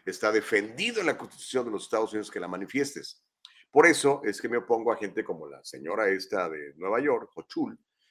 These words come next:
que quiere que tú no manifiestes tu opinión si a ella le cae gordo, porque entonces dice que es hateful speech. O sea,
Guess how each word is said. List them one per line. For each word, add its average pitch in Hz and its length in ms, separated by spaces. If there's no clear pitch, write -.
que 143 180
quiere 165 400
que 127 160
tú 170 300
no 147 200
manifiestes 131 560
tu 131 100
opinión 135 440
si 120 160
a 113 60
ella 131 200
le 110 160
cae 117 240
gordo, 135 500
porque 95 220
entonces 104 340
dice 110 220
que 113 120
es 110 140
hateful 131 500
speech. - 800
O - 80
sea, 107 340